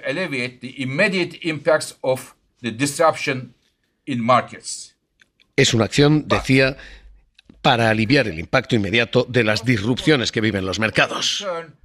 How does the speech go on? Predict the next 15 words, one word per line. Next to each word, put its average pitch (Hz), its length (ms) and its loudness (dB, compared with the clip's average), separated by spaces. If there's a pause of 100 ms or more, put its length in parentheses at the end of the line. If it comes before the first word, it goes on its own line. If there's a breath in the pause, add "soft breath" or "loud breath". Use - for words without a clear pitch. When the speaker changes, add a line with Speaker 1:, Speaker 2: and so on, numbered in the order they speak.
(260)
Speaker 1:
to 120 100 -10
stable 170 480 -4
flows 160 480 0
of 135 300 -6
oil 151 240 0
and 139 200 0
gas 143 360 -2 (420)
is 147 280 -6
the 139 280 -2 (180)
resumption 156 840 0 (380)
of 131 240 -6
transit 170 560 0 (180)
through 156 220 -8
the 147 200 -4 (120)
Strait 147 480 -4